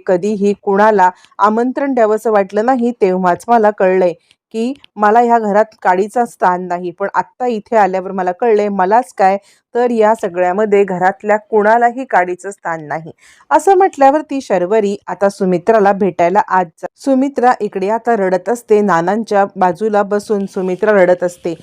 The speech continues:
आणि ती सांगत असते, "काय चुकलं हो माझं, का माझ्यावरती ही वेळ आली? आज माझ्यावरती ही वेळ आलेली आहे कारण मी जानकीला घराबाहेर काढलं म्हणून का? जानकीवरती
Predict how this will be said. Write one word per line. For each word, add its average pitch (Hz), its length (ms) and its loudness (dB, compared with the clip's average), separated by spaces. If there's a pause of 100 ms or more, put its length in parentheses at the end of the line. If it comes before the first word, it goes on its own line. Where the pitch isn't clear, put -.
(260)
आणि 196 240 0
ती 196 120 2
सांगत 185 340 2
असते, 220 300 2
"काय 247 260 2
चुकलं 233 340 -2
हो 196 100 0
माझं, 185 340 -2 (360)
का 277 180 0
माझ्यावरती 254 640 -4
ही 220 180 -2
वेळ 196 180 2
आली? 180 260 -2 (340)
आज 269 280 -2
माझ्यावरती 240 680 -2
ही 208 200 0
वेळ 185 180 4 (100)
आलेली 185 380 2
आहे 226 280 4 (360)
कारण 277 200 2
मी 269 260 2
जानकीला 208 540 0
घराबाहेर 240 480 0
काढलं 247 340 -4
म्हणून 240 340 -2
का? 190 180 2 (380)
जानकीवरती 269 920 -2